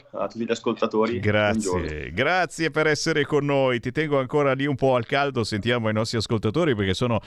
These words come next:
Speaker 2: veramente molto cazzuti quest'oggi, gli ascoltatori di Radio Libertà. Chi c'è in linea? Pronto? Ecco, cazzuto sì, ma con Nesquik se n'è andato. Allora,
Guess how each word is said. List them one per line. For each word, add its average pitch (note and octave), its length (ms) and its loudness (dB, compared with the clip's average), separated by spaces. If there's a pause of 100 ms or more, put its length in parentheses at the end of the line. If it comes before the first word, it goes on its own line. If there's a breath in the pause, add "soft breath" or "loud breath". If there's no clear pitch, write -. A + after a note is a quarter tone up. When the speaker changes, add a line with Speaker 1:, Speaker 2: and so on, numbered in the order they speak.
(140 loud breath)
Speaker 2:
veramente C3+ 840 0
molto A3 460 0
cazzuti D3+ 680 0
quest'oggi, G2+ 640 0
gli F#2+ 80 0
ascoltatori B2 580 0
di A#2 140 0
Radio A#2+ 260 2
Libertà. G2 520 0
Chi A3+ 140 0
c'è A#3+ 180 2
in A3 60 -6
linea? F#3 280 0
Pronto? C#3+ 600 0 (640)
Ecco, A#2 420 0
cazzuto B2+ 500 -2
sì, F#2 180 -2
ma G2+ 260 0
con G#2 200 0
Nesquik A2 520 0
se A#2+ 140 -2
n'è G#2+ 80 0
andato. G2 480 0 (280 loud breath)
Allora, A3 420 0